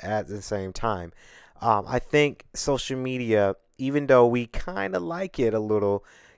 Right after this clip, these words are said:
you know, social media influence people to portray a different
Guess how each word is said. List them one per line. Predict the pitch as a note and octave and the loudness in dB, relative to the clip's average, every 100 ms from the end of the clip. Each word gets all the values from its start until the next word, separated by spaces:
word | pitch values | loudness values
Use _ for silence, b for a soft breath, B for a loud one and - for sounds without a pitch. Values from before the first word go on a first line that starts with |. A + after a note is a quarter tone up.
| - | -6
you | C3 | -2
know, | A2 G#2 | 0 0
social | - - D#3 - C#3+ | 0 0 0 0 -4
media | C3+ B2+ | 0 0
influence | A2 - A#2+ G#2+ | 0 0 0 -2
people | B2 A2+ G#2 | -6 -4 -4
to | - A#2 G#2+ G#2 F#2+ G2+ _ _ - - - | -4 -4 -2 -4 -8 _ _ _ -20 -14 -8
portray | B2 - C#3 A#2+ | -6 2 4 4
a | |
different | A#2+ - G#2+ | 2 -4 -6